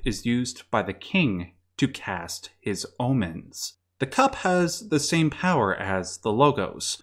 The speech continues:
The drink that resides within the cup is the same as the Aqua Doctrinae that resides in the body of Christ.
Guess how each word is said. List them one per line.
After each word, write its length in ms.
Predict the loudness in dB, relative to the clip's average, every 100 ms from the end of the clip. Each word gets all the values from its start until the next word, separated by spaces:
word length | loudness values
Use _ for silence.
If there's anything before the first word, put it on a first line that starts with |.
| _
The 80 | 0
drink 360 | 4 2 2 0
that 160 | 0
resides 400 | 0 2 2 2
within 260 | 0 0 -2
the 60 |
cup 420 | -2 -6 -8 -8 -16 _ -2
is 360 | 0 0 -4
the 120 | -6
same 340 | -4 2 2 4
as 200 | 0 0
the 140 | 0
Aqua 300 | 2 0 0
Doctrinae 840 | 2 4 2 0 -2 -2 -8 -14 -4
that 160 | -2
resides 420 | -2 0 0 0 -2
in 60 |
the 80 | -2
body 260 | -2 -4 -4
of 120 | -6
Christ. 580 | -2 0 0 -6 -8